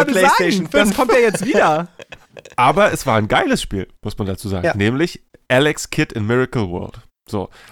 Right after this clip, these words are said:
Speaker 3: Und,
Speaker 2: Uh.
Speaker 3: und das ist halt einfach mal ein Knaller. Alleine das konntest du schon stundenlang spielen.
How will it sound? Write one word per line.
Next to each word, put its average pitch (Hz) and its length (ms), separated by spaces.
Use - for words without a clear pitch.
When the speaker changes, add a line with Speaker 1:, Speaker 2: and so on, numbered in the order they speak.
Speaker 3:
Und, 123 320
Speaker 2:
Uh. 92 420
Speaker 3:
und 95 220
das 117 180
ist - 160
halt 113 200
einfach 107 260
mal 104 160
ein 90 60
Knaller. 107 460
Alleine 135 380
das 202 240
konntest - 300
du 110 40
schon 117 220
stundenlang - 1300
spielen. 127 360